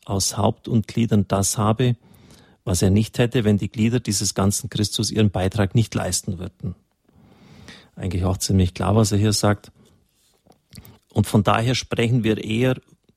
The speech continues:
von einer Nachfolge Christi als von einer Nachahmung Christi. Und es ist daher auch klar, dass es gar nicht nötig ist, zuerst ideale Mentalitäten, Haltungen,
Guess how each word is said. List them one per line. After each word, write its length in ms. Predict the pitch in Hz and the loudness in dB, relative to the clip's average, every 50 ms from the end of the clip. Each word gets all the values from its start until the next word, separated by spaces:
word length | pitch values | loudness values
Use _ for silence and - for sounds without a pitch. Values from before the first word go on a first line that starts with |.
| _ _ _ _ _ _ _ | _ _ _ _ _ _ _
von 240 | - - - 117 | -6 -2 0 2
einer 220 | 110 113 104 101 98 | 2 4 4 4 4
Nachfolge 800 | 98 98 95 98 107 107 - - - - 117 117 120 110 120 | 4 2 2 0 -2 -2 -4 -6 -6 -4 -2 -2 -2 -4 -6
Christi 520 | - - - - 127 117 - - - - - | -10 -8 -6 -4 -2 -2 -2 -4 -6 -6 -4
als 200 | - 107 - - | -2 -2 -2 -2
von 120 | - 104 | -2 -2
einer 200 | 104 101 98 98 | 0 0 2 2
Nachahmung 1000 | 98 98 101 98 104 117 117 - - - - - 98 87 85 87 87 85 82 82 | 2 2 2 2 2 0 0 -2 -6 -12 -12 -8 -8 -6 -4 -4 -6 -6 -8 -10
Christi. 580 | - - 90 - - - - - - - - - _ _ _ _ _ _ _ _ _ _ _ - - - - - - - | -12 -10 -6 -4 -4 -6 -6 -8 -14 -18 -18 -20 _ _ _ _ _ _ _ _ _ _ _ -20 -20 -20 -20 -20 -10 -2
Und 160 | - 110 104 | 2 4 4
es 140 | 104 - - | 4 2 0
ist 180 | 113 101 - | -2 0 2
daher 280 | - 104 110 113 123 110 | 2 2 2 2 2 0
auch 200 | 104 98 95 - | 0 -2 -4 -4
klar, 340 | - - - 95 95 104 131 | -8 -10 -8 -4 -4 -4 -4
dass 200 | - - - - | -4 -4 -4 -4
es 140 | 101 - - | -4 -4 -4
gar 140 | 101 98 | -2 0
nicht 200 | 101 101 92 - | 0 0 0 0
nötig 360 | - 110 113 117 - 123 - 127 | 0 0 0 0 -4 -6 -4 -2
ist, 260 | 120 113 - - - _ _ _ | -4 -4 -4 -8 -14 _ _ _
zuerst 560 | - - - 120 110 110 113 110 - - - - | -6 -4 -2 0 0 0 0 0 -2 -4 -6 -2
ideale 680 | - 117 107 - 110 101 98 98 101 110 113 110 104 - - | -2 0 0 2 2 2 4 4 2 2 2 0 0 -2 -2
Mentalitäten, 1040 | - 107 104 104 - 110 95 92 95 92 - - 107 107 120 - - 104 92 90 - | 0 0 0 0 -2 -4 -4 -4 -6 -6 -6 -4 -2 -2 -2 -2 -2 -2 -2 -2 0
Haltungen, 600 | 98 104 107 - - 127 117 120 123 127 117 | 0 -2 -2 0 0 2 4 4 4 2 0